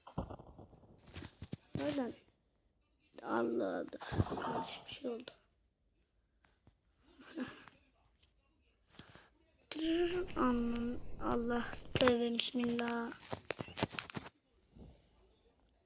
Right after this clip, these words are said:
Aga sen bu kadar upgrade yapmak kimin aklına geldi? Gel bakayım sen.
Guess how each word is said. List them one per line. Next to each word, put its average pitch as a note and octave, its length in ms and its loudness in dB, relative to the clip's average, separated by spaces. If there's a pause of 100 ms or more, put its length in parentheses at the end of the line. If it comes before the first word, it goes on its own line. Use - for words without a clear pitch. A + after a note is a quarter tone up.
(600)
Aga C#4+ 260 12
sen F4+ 320 12
bu D4+ 140 6
kadar F#4 460 12
upgrade F#4+ 520 12
yapmak F#4 360 12
kimin F#4+ 240 12
aklına E4 360 10
geldi? B3 420 12 (1000)
Gel F#4 500 12
bakayım F4+ 500 12
sen. A#3+ 800 8